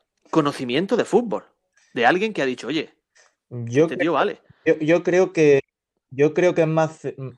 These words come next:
Speaker 2: que es más probable que sea un plan D o E debido a límites salariales o a problemas a la hora de inven-, de invertir en
Speaker 1: Puede.
Speaker 2: otro delantero top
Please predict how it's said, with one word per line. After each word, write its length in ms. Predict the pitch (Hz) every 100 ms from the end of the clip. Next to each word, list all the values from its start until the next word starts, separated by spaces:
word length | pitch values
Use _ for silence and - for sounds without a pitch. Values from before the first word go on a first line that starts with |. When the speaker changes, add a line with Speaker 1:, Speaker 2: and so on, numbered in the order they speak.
| _
Speaker 2:
que 100 | 143
es 40 | 147
más 280 | 156 156 -
probable 600 | 139 127 120 117 113 113
que 140 | 120
sea 440 | - 147 131 117
un 280 | 113 113 107 -
plan 420 | 135 139 127 120
D 380 | 123 147 147 -
o 300 | 120 113 113
E 300 | 143 185 - _ _
debido 640 | 127 123 120 135 127 127 120
a 180 | 120
límites 480 | 120 131 127 117 123
salariales 840 | - 113 113 110 135 135 127 123 120
o 60 |
a 80 | 117
problemas 480 | 120 120 117 131 123
a 20 |
la 60 | 120
hora 100 | 120
de 60 | 120
inven-, 280 | 120 117 -
de 140 | - 123
invertir 420 | 120 113 - 127
en 20 |
Speaker 1:
Puede. 140 | 117 107
Speaker 2:
otro 120 | 117
delantero 400 | 117 110 117 110
top 200 | 156